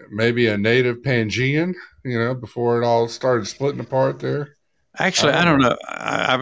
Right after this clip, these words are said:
Speaker 2: I was probably incorrect about that, about, uh, us naming it America. I'm, I think it was, uh, was it Ponce de Leon or de Soto or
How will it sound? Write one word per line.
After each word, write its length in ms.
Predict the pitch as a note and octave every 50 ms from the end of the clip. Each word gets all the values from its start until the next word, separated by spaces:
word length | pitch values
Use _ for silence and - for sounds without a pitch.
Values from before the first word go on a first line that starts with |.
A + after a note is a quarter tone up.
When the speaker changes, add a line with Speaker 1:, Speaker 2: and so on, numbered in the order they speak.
| F#2 C#3
Speaker 2:
I 40 | B2
was 140 | A2+ G#2+
probably 440 | - - E3 D#3+ D#3 B2 A#2+ A#2 -
incorrect 580 | B2+ A2+ A2 A2 - - G#2+ A2 A2 G#2+ - -
about 300 | F#2+ F2+ G2 F#2 F#2 - -
that, 180 | G2+ F#2+ F#2+ F#2+
about, 400 | F2 F#2+ F#2+ F#2 F#2 F2+ - G#2
uh, 240 | G2 F#2 F#2 F#2 -
us 320 | - B2 G#2 G2 - - -
naming 420 | A2+ G#2+ F#2+ G2+ G2+ G2 G2 F#2 F#2
it 120 | F#2+ F#2
America. 500 | F#2 F2 F2+ G2 G2+ G2 F#2+ - - F#2
I'm, 280 | F#2 F#2+ F#2+ F#2 E2+ - - - _ - - - - - _ _ -
I 60 | -
think 300 | - - B2+ A#2+ A#2 -
it 100 | A#2+ -
was, 320 | - F#2+ F2+ F2+ - - G#2
uh, 240 | F#2+ F#2 F#2 F#2 F#2
was 140 | F#2+ F#2 F2+
it 160 | F#2 - -
Ponce 300 | - A#2 A#2 A2 - -
de 120 | - A2
Leon 640 | G2+ F#2 G#2 G#2+ G#2+ G#2+ A2 A2 A2 A2+ A#2 A2 G#2
or 140 | G2 F2+ F2
de 100 | F2 E2+
Soto 580 | - - - A2+ A2 A2 G#2+ G#2+ G#2+ A2 A2
or 340 | A2+ A2 F#2+ F2 E2+ D#2+ -